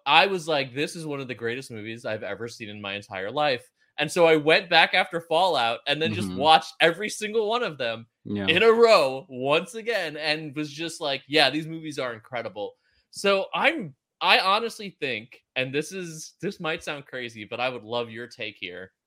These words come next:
Speaker 2: Please.
Speaker 1: I think Mission Impossible, shot for shot, might be the best franchise in existence. Because there's seven movies now.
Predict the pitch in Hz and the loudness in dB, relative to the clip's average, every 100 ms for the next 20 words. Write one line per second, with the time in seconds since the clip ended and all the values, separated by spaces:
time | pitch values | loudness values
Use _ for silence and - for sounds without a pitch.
0 | _ 110 113 123 90 87 _ _ _ _ | _ -10 -8 -6 -8 -14 _ _ _ _
1 | _ _ _ 139 196 - - 196 180 165 | _ _ _ 6 6 4 -4 -6 -4 -8
2 | 165 160 147 135 127 - 98 95 95 - | -6 -10 -2 -2 -2 -6 -8 -6 -6 -10
3 | _ _ _ - 160 170 190 220 - 196 | _ _ _ -2 4 4 4 -4 2 4
4 | 131 107 - _ _ _ _ _ _ _ | 4 2 -4 _ _ _ _ _ _ _
5 | 131 156 175 214 156 190 170 123 113 113 | -2 2 2 2 -8 -10 -6 -6 -6 -10
6 | - 147 151 151 - 139 135 127 110 104 | -4 0 2 0 -2 -4 -2 -4 -4 -4
7 | 104 - - _ _ _ _ _ _ - | -8 -14 -20 _ _ _ _ _ _ -6
8 | 147 107 110 101 - _ - _ _ _ | -4 -4 -8 -14 -18 _ -20 _ _ _
9 | _ _ 156 190 208 190 165 - - _ | _ _ -2 2 4 2 -2 -12 -16 _
10 | _ _ 160 185 175 - - _ _ _ | _ _ 0 0 -2 -8 -16 _ _ _
11 | _ _ _ _ _ - - - 220 240 | _ _ _ _ _ -14 -10 6 6 6
12 | 277 233 262 170 123 120 95 87 110 | 0 -6 -6 -6 -8 -6 -6 -6 -12